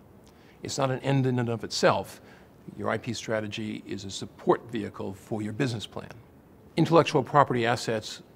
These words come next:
are going to be vitally important for your company. And you have to have in mind that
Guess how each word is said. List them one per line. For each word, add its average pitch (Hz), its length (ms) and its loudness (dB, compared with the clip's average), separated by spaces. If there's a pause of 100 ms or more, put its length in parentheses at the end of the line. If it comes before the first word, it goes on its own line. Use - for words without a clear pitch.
(340)
are 120 80 -6
going 143 260 4
to 151 60 -2
be 139 100 0
vitally 127 340 2
important 107 500 -4
for 104 120 -10
your 104 140 -6
company. 95 440 -10 (920)
And 107 100 -4
you 101 60 -6
have 160 220 2
to 156 80 2
have 147 140 6
in 127 100 4
mind 107 500 2
that 107 240 2